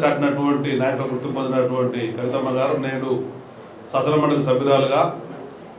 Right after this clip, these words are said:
జగిత్యాల ప్రాంతంతో ఉన్నటువంటి విడదీరాని అనుబంధానికి అనుగుణంగా, జగిత్యాల అభివృద్ధికి నిరంతరం కృషి చేసి, జగిత్యాల్లో టీఆర్ఎస్ పార్టీ జెండా నాడు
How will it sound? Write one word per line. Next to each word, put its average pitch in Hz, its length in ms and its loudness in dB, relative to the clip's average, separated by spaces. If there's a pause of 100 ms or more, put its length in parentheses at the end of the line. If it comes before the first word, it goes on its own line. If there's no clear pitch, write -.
(140)
జగిత్యాల 170 460 4
ప్రాంతంతో 160 480 6
ఉన్నటువంటి 151 440 4
విడదీరాని 147 480 6
అనుబంధానికి 139 460 4
అనుగుణంగా, 135 500 0 (480)
జగిత్యాల 160 540 6 (180)
అభివృద్ధికి 165 540 6 (1000)
నిరంతరం 170 500 8
కృషి 143 220 2
చేసి, 131 240 -2 (1000)
జగిత్యాల్లో 170 640 8 (680)
టీఆర్ఎస్ 165 440 8
పార్టీ 165 260 6 (140)
జెండా 156 260 8 (120)
నాడు 156 240 6